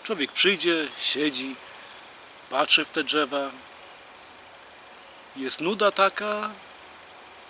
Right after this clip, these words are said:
że aż boli. Ale powiem wam, że ja kocham tą nudę.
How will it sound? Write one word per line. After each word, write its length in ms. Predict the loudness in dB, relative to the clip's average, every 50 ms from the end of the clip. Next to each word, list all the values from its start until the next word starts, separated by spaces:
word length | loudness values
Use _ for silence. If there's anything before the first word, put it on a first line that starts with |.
| -20 -20 -20 -20 -20 -20 -20 -20 -18 -18 -18 -18 -20 -20 -20 -20 -20 -20 -20 -20 -20 -18 -12 -6
że 180 | 0 4 4
aż 120 | 4 4 2
boli. 460 | -4 -6 -6 -6 -8 -12 -16 -18 -18 -18 -18 -20 -20 -20 -20 -20 -20 -20 -20 -20 -20 -20 -20 -20 -20 -20 -20 -20 -20 -20 -20 -20 -20 -20 -20 -20 -20 -20 -20 -20 -20 -20 -20 -20 -20 -20 -20 -20 -16 -12
Ale 160 | -8 -8 -8 -6
powiem 400 | -4 -4 -2 0 0 0 0 -2
wam, 240 | -2 -2 -2 -2
że 360 | -2 0 0 0 0 0 -2 -4 -8 -14 -16 -16 -18 -18 -18 -18 -18 -18 -18 -20 -20 -20 -20 -20 -20 -20 -20 -20 -20 -20 -20 -20 -20 -20 -20 -20 -20 -20 -20 -18 -12 -10
ja 100 | -10 -8
kocham 340 | -4 -4 -2 -2 -2 -4 -4
tą 100 | -6 -6
nudę. 280 | -6 -8 -10 -10 -12